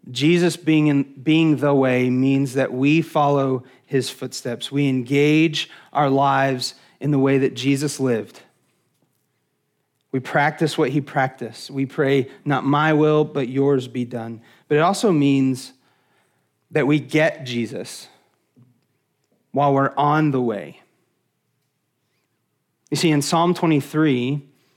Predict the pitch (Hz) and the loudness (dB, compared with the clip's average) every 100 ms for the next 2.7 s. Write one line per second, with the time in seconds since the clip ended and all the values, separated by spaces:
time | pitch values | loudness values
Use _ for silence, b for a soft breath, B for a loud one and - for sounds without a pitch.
0 | _ _ _ _ _ _ - 151 156 147 | _ _ _ _ _ _ -2 0 2 0
1 | - - 151 160 147 - 135 143 143 156 | -4 -4 0 0 0 -2 -4 -2 0 0
2 | 160 135 143 147 147 135 | 2 2 4 4 2 0